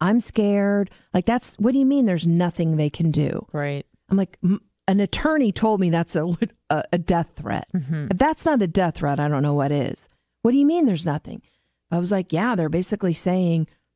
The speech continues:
Speaker 1: you know, the way he worded things.
Speaker 2: Like, it was kind, not a
Speaker 1: Yeah, it wasn't
Speaker 2: euphemism,
Speaker 1: like
Speaker 2: but
Speaker 1: an,
Speaker 2: it wasn't like,
Speaker 1: it,
Speaker 2: "I'm going to kill
Speaker 1: yeah,
Speaker 2: you."
Speaker 1: he didn't use those exact
Speaker 2: Right.
Speaker 1: words. "I'm going to kill you. I'm going to murder you."
Speaker 2: Mm-hmm.
Speaker 1: But he did call himself a murderous motherfucker.
Speaker 2: Right.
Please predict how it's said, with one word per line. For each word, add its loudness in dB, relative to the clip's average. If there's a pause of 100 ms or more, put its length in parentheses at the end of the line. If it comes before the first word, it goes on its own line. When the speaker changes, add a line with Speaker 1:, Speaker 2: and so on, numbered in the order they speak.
(260)
Speaker 1:
you 2
know, 2
the 2
way 2
he 2
worded 0
things. -2
Speaker 2:
Like, 0
it 2
was 0
kind, -2
not 0
a 4
Speaker 1:
Yeah, 4
it 0
wasn't 4
Speaker 2:
euphemism, 2
Speaker 1:
like 4
Speaker 2:
but 4
Speaker 1:
an, 6
Speaker 2:
it 2
wasn't 2
like, 0
Speaker 1:
it, 0
Speaker 2:
"I'm 4
going 2
to 0
kill 2
Speaker 1:
yeah, 4
Speaker 2:
you." 2
Speaker 1:
he 4
didn't 2
use 2
those 0
exact 0
Speaker 2:
Right. 2
Speaker 1:
words. -4
"I'm 2
going 2
to -2
kill 2
you. 2
I'm 2
going 0
to -2
murder 0
you." -4 (100)
Speaker 2:
Mm-hmm. -8 (420)
Speaker 1:
But 2
he 2
did 0
call 0
himself 0
a 2
murderous 0
motherfucker. -2
Speaker 2:
Right. -2